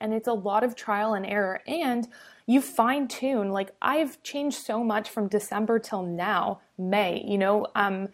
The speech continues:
in terms of evolving with what's working, what's not, what feels right, what doesn't. I mean, just a lot of trial and error, and you have to keep pushing forward and trying out new things in order to make those little breakthroughs, I guess,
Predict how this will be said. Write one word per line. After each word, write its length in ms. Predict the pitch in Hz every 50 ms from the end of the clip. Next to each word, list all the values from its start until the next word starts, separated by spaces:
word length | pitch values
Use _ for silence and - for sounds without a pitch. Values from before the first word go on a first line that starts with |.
| _ - - - _ -
in 100 | 226 220
terms 280 | - - 247 247 226
of 100 | 254 233
evolving 680 | 262 220 185 185 170 185 254 392 311 254 233 214 202
with 320 | 196 196 196 196 190 - - _ _ _ _ _
what's 220 | 214 247 254 -
working, 520 | - 196 214 240 254 247 - 233 208 196 190
what's 260 | 185 190 190 - -
not, 460 | 196 185 185 190 196 185 180 - - - _ _ _ _ - -
what 260 | 180 - - - -
feels 380 | - 214 208 208 202 190 185
right, 180 | 185 175 180 -
what 140 | 190 190 185
doesn't. 280 | 214 208 196 208 - - -
I 80 | 208
mean, 320 | 220 226 226 226 220 220 - - -
just 240 | - 277 269 - -
a 20 | 262
lot 240 | 214 220 220 220
of 100 | 240 226
trial 340 | - - - 202 202 190 185
and 120 | 180 180 202
error, 180 | 190 202 214
and 160 | 202 190 190
you 80 | 196 208
have 280 | - - 208 208 208 -
to 180 | - 254 226 - _ _ _ -
keep 340 | - - 247 254 - - - _ _ _ _ -
pushing 400 | - - 294 349 349 392 370 359
forward 440 | 339 - 247 226 220 208 208 208 208
and 160 | - - 196
trying 320 | 196 - - 220 220 220 226
out 100 | 214 202
new 100 | 202 208
things 240 | 208 214 208 196 185
in 100 | 196 208 -
order 220 | - 208 202 214 202
to 100 | 190 185
make 300 | 185 185 185 190 190 -
those 180 | 202 185 180
little 300 | 190 170 180 180 175 - _ _ _ _ _ _ _ _ _ _ _ -
breakthroughs, 720 | 202 208 208 220 220 - - 208 196 190 196 208 202 - -
I 100 | - 185
guess, 500 | 170 180 175 170 185 185 - - -